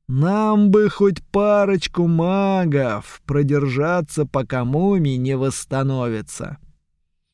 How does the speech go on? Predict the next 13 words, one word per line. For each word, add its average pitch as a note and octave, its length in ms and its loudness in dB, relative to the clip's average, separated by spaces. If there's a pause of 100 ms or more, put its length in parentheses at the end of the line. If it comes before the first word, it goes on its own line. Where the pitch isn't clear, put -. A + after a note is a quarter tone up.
(100)
«Может, C#3+ 600 4 (260)
шами F#3 480 4
по C#4+ 180 4
ним C4+ 220 6
ударим?» F3+ 500 4 (380)
Урубука C3+ 500 0
нахмурился. B2+ 720 -4 (460)
«Чтобы A#3+ 500 4
им F#3 120 8
не G#3 100 8
до B3+ 200 4
штурма D#3 460 4
было!» D#3 420 2